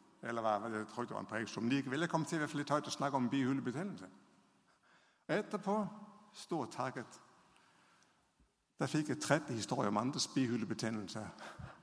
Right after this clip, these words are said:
Har du opplevd det? Man, man, vi vil så gjerne vise hverandre oppmerksomhet, men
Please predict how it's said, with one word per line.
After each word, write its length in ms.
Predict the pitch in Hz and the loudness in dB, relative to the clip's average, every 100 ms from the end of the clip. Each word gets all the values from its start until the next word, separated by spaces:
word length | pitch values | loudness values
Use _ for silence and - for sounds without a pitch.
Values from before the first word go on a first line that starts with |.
| - - - - - - _ _ _ _ - - _ _ - - - _ _ _ _ _ _ _ _ _ _ _ _ _ _ 127 | -20 -20 -20 -20 -20 -20 _ _ _ _ -20 -20 _ _ -20 -20 -20 _ _ _ _ _ _ _ _ _ _ _ _ _ _ -2
Har 100 | 139 | 4
du 60 | |
opplevd 380 | 202 214 196 139 | 4 6 4 4
det? 240 | 151 170 | 2 0
Man, 160 | 175 170 | 0 0
man, 240 | 175 185 - - - - - - - - - - - - - _ _ _ _ _ | 0 -2 -4 -16 -20 -20 -20 -20 -20 -20 -20 -20 -20 -20 -20 _ _ _ _ _
vi 120 | 175 | 4
vil 240 | 165 190 196 | 8 6 6
så 120 | 180 | 2
gjerne 520 | 139 143 147 143 120 113 - - - - - - _ | 2 4 4 2 -2 -6 -14 -20 -20 -20 -20 -20 _
vise 280 | 135 135 127 | 0 2 2
hverandre 360 | 117 127 123 | 2 2 0
oppmerksomhet, 640 | - 117 117 120 107 107 117 | 0 0 0 -4 -6 -6 -4
men 180 | 117 | -4